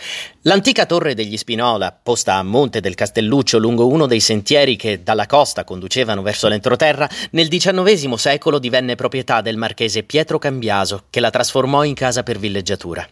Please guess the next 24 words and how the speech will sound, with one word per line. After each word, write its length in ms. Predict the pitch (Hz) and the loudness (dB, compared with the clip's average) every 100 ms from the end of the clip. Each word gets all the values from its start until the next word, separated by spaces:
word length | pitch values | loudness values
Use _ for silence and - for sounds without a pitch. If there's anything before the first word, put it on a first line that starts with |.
| _ - - - | _ -12 -6 -2
Ebbene, 500 | - 170 170 151 156 _ | 0 4 4 4 0 _
un 180 | 202 202 | 0 2
giorno, 420 | 139 104 95 104 | 0 -2 -2 -8
durante 380 | 104 113 131 113 | -4 -2 -2 -4
un 140 | 98 | -4
assedio, 560 | 101 - 110 98 101 110 | -2 0 0 0 -4 -4
i 100 | 160 | 0
barbari 420 | 156 190 165 131 117 | 2 2 2 0 0
raggiunsero 640 | 117 135 139 - 117 104 | -2 -4 -4 -2 -2 -2
Torre 240 | 120 107 | -4 -4
Cambiaso. 600 | 101 98 92 92 90 87 - _ - - - | -6 -8 -4 -4 -4 -6 -12 _ -10 -8 -4
Non 160 | 143 139 | 0 2
esitarono 480 | 131 135 151 139 123 | 2 2 2 2 0
a 40 | |
uccidere 480 | 113 104 135 117 113 | -2 -2 -2 -2 -4
tutte 220 | 110 101 | -6 -8
le 80 | 104 | -4
guardie 320 | 110 120 110 | -2 -2 -2
presenti 640 | 117 117 131 117 101 120 - | -4 0 0 0 -4 -10 -4
e 160 | 156 143 | -4 0
diedero 400 | 180 180 175 160 | 2 4 4 2
alle 180 | 131 123 | 0 0
fiamme 380 | 143 139 131 | 0 0 -2
l'edificio. 560 | 123 101 - 82 - | -4 -6 -8 -8 -10